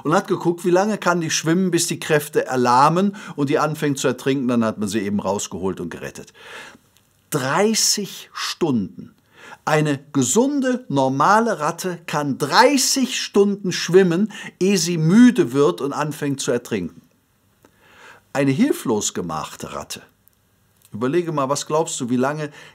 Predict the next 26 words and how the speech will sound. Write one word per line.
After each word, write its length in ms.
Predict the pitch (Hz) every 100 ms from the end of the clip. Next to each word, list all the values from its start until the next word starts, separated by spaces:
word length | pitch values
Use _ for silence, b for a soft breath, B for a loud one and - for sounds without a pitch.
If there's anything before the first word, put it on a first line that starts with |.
| _
kann 340 | - 147 135
die 260 | 135 160 120
durchhalten? 800 | 117 101 90 - 73 73 - -
Also 300 | 92 92 202 B
hilflos 560 | - 170 185 190 175 165
gemacht, 540 | 160 143 143 - -
die 120 | 123 104
weiß, 360 | 127 151 156
egal 320 | 117 131 135
was 160 | 123 113
ich 100 | 113
mache, 240 | 131 131
es 80 | -
bringt 320 | - 117 104
doch 180 | 175 180
nichts. 360 | 165 160 - - B B B -
Die 100 | 123
wird 140 | 147
auch 180 | 151 190
in 160 | 175 147
Wassergefäß 800 | 175 196 170 160 170 160 160
gesetzt, 440 | 156 135 147 - -
die 160 | 123 - B B B B
schwimmt 600 | - - 151 190 208 -
auch 380 | 143 170 175 -
rum 400 | 135 180 220 -